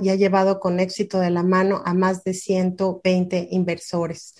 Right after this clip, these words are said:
inversionistas. Es consultor de franquicias en los Estados Unidos y C E O de Interlink Franchises, Franchise and Business Consulting,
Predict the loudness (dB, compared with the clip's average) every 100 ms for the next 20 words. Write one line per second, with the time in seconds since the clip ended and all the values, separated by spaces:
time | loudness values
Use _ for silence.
0 | _ 0 0 0 -2 -4 -4 -6 -10 -12
1 | -12 -20 -20 -20 -18 -20 -2 4 6 6
2 | 4 0 2 0 2 4 6 4 2 0
3 | -2 -2 -2 0 -2 -2 -2 -2 -4 -6
4 | -2 0 0 -2 -2 0 2 0 -2 -4
5 | -4 -4 -2 2 2 2 2 2 0 0
6 | 0 2 0 0 2 2 0 -2 -10 -6
7 | -2 0 -2 -2 -2 -2 -6 -4 -4 -4
8 | -10 -20 _ _ _ 4 4 4 2 2
9 | 2 0 -2 2 2 2 0 -2 -2 -4
10 | -2 -2 -2 0 0 0